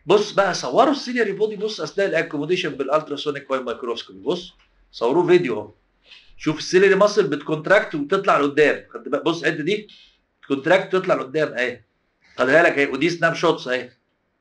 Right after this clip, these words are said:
شوف ده الريلاكس، ده الكونتراكتد سيلياري بودي، ده، ده الكونت-، بص ريلاكس،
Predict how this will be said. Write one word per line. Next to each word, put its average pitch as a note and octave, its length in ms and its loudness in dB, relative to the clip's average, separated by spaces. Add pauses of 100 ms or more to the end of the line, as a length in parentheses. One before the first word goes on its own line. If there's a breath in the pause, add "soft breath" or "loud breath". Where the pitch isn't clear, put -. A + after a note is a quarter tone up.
شوف D3+ 220 -2
ده D3+ 140 4
الريلاكس، E3 480 4 (720)
ده C#3 100 4
الكونتراكتد C3+ 600 -2
سيلياري B2 320 -6
بودي، G#2+ 300 -8 (560)
ده، B2+ 160 -2
ده C#3+ 240 2
الكونت-، B2+ 440 -8
بص C#3 220 -4
ريلاكس، B2+ 580 -2